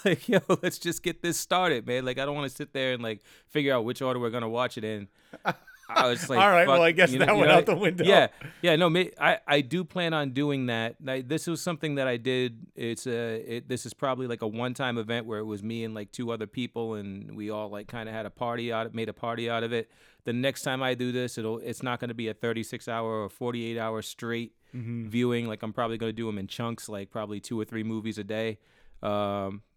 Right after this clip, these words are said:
Speaker 1: or two or three movies at a time, and try and do 'em close together, as close together as possible. Um,
Speaker 2: See,
Speaker 1: but
Speaker 2: that's something I feel like I, I'd be more into doing, 'cause when this was first brought up <laughs> to me, watching these all at once,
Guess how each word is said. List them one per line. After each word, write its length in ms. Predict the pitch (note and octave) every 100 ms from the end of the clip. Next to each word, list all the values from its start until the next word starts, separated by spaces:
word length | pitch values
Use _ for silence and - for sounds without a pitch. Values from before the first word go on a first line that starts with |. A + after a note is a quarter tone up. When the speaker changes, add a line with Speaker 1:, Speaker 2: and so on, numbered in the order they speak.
| _ -
Speaker 1:
or 380 | A#2 G#2 G2+ G2
two 240 | - B2+
or 60 | A2
three 180 | A2+
movies 300 | A2 G#2+ G#2
at 100 | A2
a 40 | F#2+
time, 500 | - A2 A2+ A2+ A#2 -
and 160 | G#2 G2
try 180 | A#2
and 120 | A2 G#2+
do 180 | A#2 A2
'em 80 | G2+
close 340 | - B2+ A2+
together, 420 | - G#2+ A2 A2+
as 100 | G#2+
close 240 | - C3 A#2
together 320 | A2+ A#2 A2
as 80 | G2+
possible. 560 | A2+ G#2+ - B2 B2+ - - _ _
Um, 480 | - G#2+ G#2 G2+ F#2+ - _ _
Speaker 2:
See, 80 | A#2+
Speaker 1:
but 140 | A#2+
Speaker 2:
that's 200 | A3 B3+
something 320 | - F#3+ D#3+
I 100 | D3+
feel 220 | C3 D3+ C#3+
like 220 | C3 A#2+
I, 160 | B2 A#2 _ _
I'd 240 | B2+ C3 A#2+
be 100 | B2+
more 520 | B2+ B2 B2 A#2 A2 _ _
into 280 | C3+ A#2+ A#2+
doing, 560 | B2+ C3 C3+ C#3 C3 - _
'cause 260 | - C#3 - _ -
when 320 | C3 C#3 D#3
this 180 | G3 G3+
was 160 | E3+
first 340 | - E3 E3 B2
brought 220 | D3+ C#3
up 120 | D#3
<laughs> 120 | C3+
to 80 | G#3
me, 120 | F3 F3
watching 380 | E3+ C#3 - D#3+
these 180 | D3 C#3
all 180 | D3
at 80 | D3
once, 400 | C#3 D3+ F3+ -